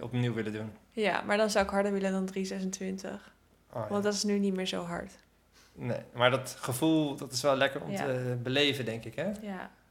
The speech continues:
Speaker 2: was echt fantastisch. Robin vraagt, hoe ver plan je je wedstrijden vooruit?
Speaker 1: Ehm, ja, nu, nu
Speaker 2: Nu
Speaker 1: had
Speaker 2: kunnen we niks plannen.
Speaker 1: Eh, nou ja, ik had negen januari,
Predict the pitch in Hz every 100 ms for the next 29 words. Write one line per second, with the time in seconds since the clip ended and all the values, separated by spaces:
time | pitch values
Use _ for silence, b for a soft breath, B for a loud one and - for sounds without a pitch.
0 | - 185 190 - 196 190 190 185 190 190
1 | - B B B B B 208 220 262 302
2 | 302 311 - 214 208 208 - - - -
3 | 233 277 262 240 240 226 240 233 208 185
4 | 190 - - 175 180 185 180 175 175 -
5 | - - - _ _ _ _ _ _ _
6 | _ _ _ _ _ _ 170 180 190 185
7 | 185 180 170 - _ _ - - - _
8 | _ 127 123 139 208 190 - - B B
9 | B B B B 151 175 226 311 269 262
10 | 226 240 285 254 208 196 190 180 - -
11 | 156 143 135 113 - - 180 170 131 196
12 | - 160 156 170 170 151 139 135 -